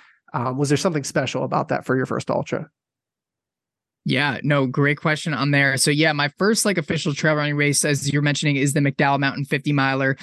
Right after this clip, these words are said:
Speaker 2: uh, here in Arizona. So for those listening, I live in Phoenix right now. Uh, the McDowell Mountain Frenzy is just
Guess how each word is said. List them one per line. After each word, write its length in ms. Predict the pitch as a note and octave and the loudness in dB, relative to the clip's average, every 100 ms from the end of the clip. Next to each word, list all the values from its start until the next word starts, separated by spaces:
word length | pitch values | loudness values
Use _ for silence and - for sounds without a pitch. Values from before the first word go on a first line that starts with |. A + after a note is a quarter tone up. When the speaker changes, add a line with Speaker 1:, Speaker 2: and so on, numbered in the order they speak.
| - - | -16 -4
Speaker 2:
uh, 140 | C#3 C#3 - | -2 -2 0
here 140 | F#3+ | 2
in 80 | E3+ | 4
Arizona. 500 | D#3 D3 C#3 C#3 C#3 | 2 0 2 2 2
So 160 | C#3+ C#3 | 2 2
for 100 | D#3 | 2
those 200 | D3 C#3+ | 2 0
listening, 340 | B2+ D3+ C#3 | -2 -2 0
I 40 | |
live 120 | C#3 C3 | 0 0
in 120 | C3+ | -4
Phoenix 520 | - C3+ B2+ C3+ - | -2 -4 -4 -4 -2
right 160 | C#3+ C3 | 0 2
now. 280 | C#3 C#3+ C#3 - - - | 2 0 -4 -10 -18 -2
Uh, 180 | D3+ C#3 | 0 0
the 140 | C3+ | 0
McDowell 400 | D3+ C#3+ E3 D#3 | 0 2 2 4
Mountain 220 | D#3 D3+ | 2 -2
Frenzy 420 | D3 D3+ C#3 C3+ A#2+ | 0 0 0 0 0
is 160 | B2+ | 0
just 260 | - D3 | 0 0